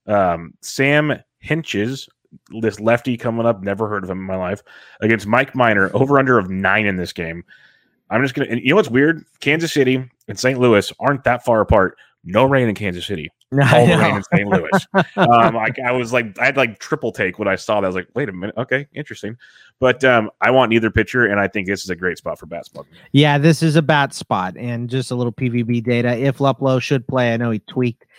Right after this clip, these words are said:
Speaker 2: his knee on Saturday a little bit, but he, uh, three for six in his career against Minor. Uh, so that's a pretty decent average. Two for six for Hernandez. The other side, I mean,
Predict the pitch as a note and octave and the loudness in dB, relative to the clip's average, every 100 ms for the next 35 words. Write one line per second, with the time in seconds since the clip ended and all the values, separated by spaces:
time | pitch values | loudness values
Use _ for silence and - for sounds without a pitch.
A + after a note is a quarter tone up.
0 | - _ A2+ G#2+ G#2+ A#2+ B2 B2+ A2 A2+ | -20 _ -8 -6 -2 0 0 0 -2 -4
1 | G#2+ - A#2+ A#2 A2+ A2 G#2+ G#2+ G2 G#2+ | -4 0 2 4 2 2 0 -2 -2 -4
2 | G2+ G#2+ A#2+ A#2+ A2+ - _ _ - G#2 | -4 -8 -4 -4 -4 -8 _ _ -8 -4
3 | G#2+ C#3 C#3 - G#2+ - - C#3 - - | -2 2 2 2 -4 -4 0 0 0 -12
4 | - _ _ B2+ B2 A#2 B2 - - A2+ | -16 _ _ -4 -2 2 0 0 -2 0
5 | A2+ C3 C3 C3 A#2+ B2 B2 A#2+ A#2+ A#2+ | 4 6 6 6 4 4 2 2 2 4
6 | C3 B2+ B2+ G2 A#2 A2+ A2 G#2+ A2+ G#2+ | 6 6 4 2 -2 -2 -2 -2 -4 -2
7 | A#2 - G#2 A#2 A2 A2+ A2+ A2+ A2+ A2 | -4 -4 -8 -6 -6 -8 -6 -6 -6 -8
8 | - C#3 B2 A#2 - A#2 - G#2+ G#2+ G#2 | -6 -6 -4 -6 -6 -8 -6 -8 -6 -6
9 | A2+ A#2+ A#2 G#2 G2 - - - _ - | -4 -2 -2 -2 -2 -6 -20 -20 _ 2
10 | C#3 F3 E3+ - C3+ C3 B2+ C3 B2 | 4 4 4 4 4 4 2 2 0